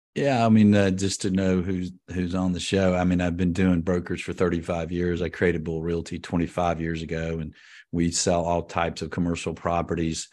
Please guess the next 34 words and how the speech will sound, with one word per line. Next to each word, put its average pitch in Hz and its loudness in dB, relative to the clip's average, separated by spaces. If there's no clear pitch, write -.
uh, 90 -6
all 90 2
around 82 0
the 80 -4
Southeast 82 -2
U 82 -4
S. 80 -6
So 85 -6
we 80 -2
have 78 -6
teams 80 -2
that 85 -4
do, 82 -4
I, 87 -8
I 92 0
lead 90 2
a 82 0
team 85 0
that 80 -8
sells 82 -4
office 80 -4
buildings. 76 -12
Um, 78 -4
and 80 -4
we 80 -2
have 80 -2
probably 76 -6
sixty - -6
million 80 -4
under 76 -8
contract 78 -10
right 80 -10
now. 82 -6
Um, 78 -8